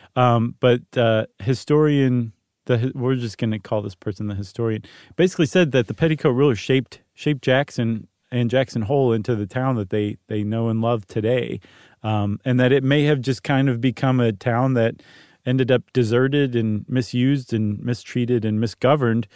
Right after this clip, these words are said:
and lost to history. Um, the, the historians willing to, to go so far as to say that. Either way, they, the rulers definitely deserve credit for, for shaping the place. But the weird thing is, Chuck, is, like,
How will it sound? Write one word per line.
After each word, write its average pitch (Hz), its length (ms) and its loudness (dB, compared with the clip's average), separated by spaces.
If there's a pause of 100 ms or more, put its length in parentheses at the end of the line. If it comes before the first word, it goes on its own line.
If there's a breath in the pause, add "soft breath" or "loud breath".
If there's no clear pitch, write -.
(280 soft breath)
and 120 380 -4 (100)
lost 117 720 -2
to 117 120 0
history. 113 580 -4 (360 soft breath)
Um, 107 480 -2
the, 120 400 -4
the 110 140 -4
historians 110 760 -2
willing 120 360 0
to, 110 120 0
to - 260 -6
go 117 180 2
so 110 180 -2
far 113 240 0
as 104 140 -2
to 113 80 -8
say 113 240 0
that. 135 320 2 (340 loud breath)
Either 214 220 2
way, 151 400 2
they, 139 340 -2
the 135 400 -2 (320)
rulers 147 560 2
definitely 131 680 0
deserve 113 400 -2
credit 123 320 -2
for, 104 200 -8
for 107 240 -10
shaping 147 420 -4
the 101 60 -4
place. 107 260 -4
But 131 160 -6
the 139 120 -2
weird 190 300 0
thing 143 220 0
is, 190 140 -4
Chuck, 110 320 -2
is, 104 120 -4
like, 117 200 0